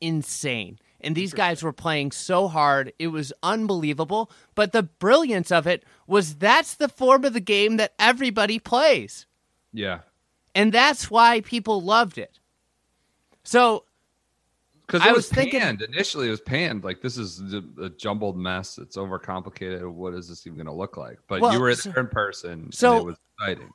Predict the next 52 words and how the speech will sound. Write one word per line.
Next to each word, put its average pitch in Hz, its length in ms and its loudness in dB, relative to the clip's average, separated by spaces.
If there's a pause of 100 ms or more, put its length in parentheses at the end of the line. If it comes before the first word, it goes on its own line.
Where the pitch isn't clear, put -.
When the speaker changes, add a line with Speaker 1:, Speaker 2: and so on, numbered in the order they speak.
(140)
Speaker 1:
the 226 200 0
hard 240 360 4
thing 254 180 2
with 214 160 -2
the 208 80 2
All-Star 196 480 0
game 147 540 -4
was 156 320 -2
that 165 180 -2
you 165 160 -6
never 170 480 -2
see 175 300 -8
people 165 360 -8
play 160 260 -4
defense 156 460 -6
because 170 300 -6
you're 208 80 2
just 208 240 -6
playing 233 500 0
to 208 220 -4
an, 170 220 -4 (600)
a, 151 220 -10
a 165 80 -8
set - 340 -2
time. 131 440 -2 (340)
And 175 160 0
Speaker 2:
Yeah. 175 300 -8
Speaker 1:
they 185 120 0
haven't 233 280 2
played 202 220 0
defense 190 360 -4
the 175 80 -14
first 180 300 -6
three 170 140 -6
quarters, 143 500 -4 (480)
and 170 160 0
that 180 180 2
didn't 196 220 0
matter. 160 380 0
Like, 170 200 -2
every 220 320 2
quarter, 202 440 2
at 180 100 0
the 165 100 -2
end 185 200 -2
of 180 40 -10
the 180 80 -4
quarter, 165 380 -2
teams 170 380 -4
were 160 80 -6
playing 143 320 -2
hard 123 480 0